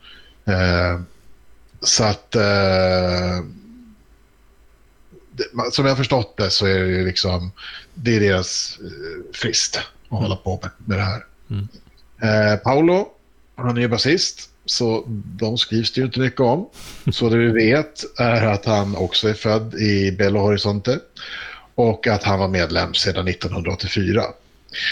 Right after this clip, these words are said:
Speaker 1: Men trots detta så var det inte först på Chaos A D nittiotre som han mer-, medverkar på ett album och spelar. Så i nio års tid så fick han vara livebasist.
Speaker 2: Mm.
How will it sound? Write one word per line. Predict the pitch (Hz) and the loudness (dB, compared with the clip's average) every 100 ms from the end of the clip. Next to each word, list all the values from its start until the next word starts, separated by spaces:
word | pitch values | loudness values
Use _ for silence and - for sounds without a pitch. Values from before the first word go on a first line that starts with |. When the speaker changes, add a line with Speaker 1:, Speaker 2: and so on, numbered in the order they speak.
| - | -4
Speaker 1:
Men | 110 110 110 - _ _ _ - | -2 0 -2 -6 _ _ _ 0
trots | 139 - | 0 0
detta | - 107 - 92 90 - | -2 -2 0 -2 -2 -2
så | - 98 95 | 0 2 2
var | 95 92 | 2 2
det | |
inte | 92 85 98 | 0 -2 -6
först | - 95 - - | 0 -2 -2 -2
på | 92 - | -4 0
Chaos | 92 90 85 | 0 0 0
A | |
D | 92 117 123 90 | 0 2 2 0
nittiotre | 92 - 95 135 151 95 87 - - | -2 -2 -2 0 0 0 -6 -8 -6
som | - 92 | -4 -2
han | 92 85 | -2 0
mer-, | 92 87 - 101 104 | -2 -2 -4 -6 0
medverkar | 107 87 90 90 92 | 0 2 0 0 -4
på | - 92 87 87 - - | -2 -2 0 -2 -4 -6
ett | 98 | 0
album | 143 160 90 - | 2 2 -2 -14
och | 98 | -8
spelar. | - 104 107 151 - - - - - - - | -2 0 2 0 -6 -20 -20 -20 -20 -20 -4
Så | 107 | 0
i | |
nio | 107 110 104 123 | 2 4 4 4
års | 107 - | 2 0
tid | 104 104 | -2 -2
så | 92 | -2
fick | 95 95 | -2 -2
han | 85 | 0
vara | 85 85 | 2 2
livebasist. | 80 82 - - - - - - - - - - | 0 -4 -4 -2 -4 -6 -20 -20 -20 -20 -12 -6
Speaker 2:
Mm. | 98 | -6